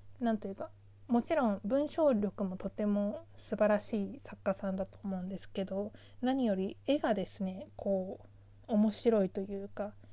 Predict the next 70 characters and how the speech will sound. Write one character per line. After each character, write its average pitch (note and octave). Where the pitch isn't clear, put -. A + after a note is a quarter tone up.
な-、 G#3
こ -
の A#3+
線 D#4+
と G#3+
か F#3+
が F#3+
で G3
す -
ね、 G3+
ち -
ょ -
っ D4
と G#3
こ G3
う、 -
あ B3+
ん B3+
ま B3+
り B3+
整 D4+
っ E4
て A3
る G3
よ F#3+
う -
な F#3
線 A3
で G#3
は G3
な G3
い G#3
ん G3+
で F#3+
す -
け G3
ど、 F#3+
そ -
れ C4
が C4
非 B3
常 B3
に A3+
味 G3
が A3
あ A3
っ G#3+
て F#3+
面 G3+
白 G#3
い F3
っ -
て G3+
い F#3
う F3+
の G#3
が F#3
売 G3
り G3
の G3
作 G3+
家 F#3+
さ G3+
ん F#3+
だ G3
と F3
思 F3+
う -
の F3+
で、 G3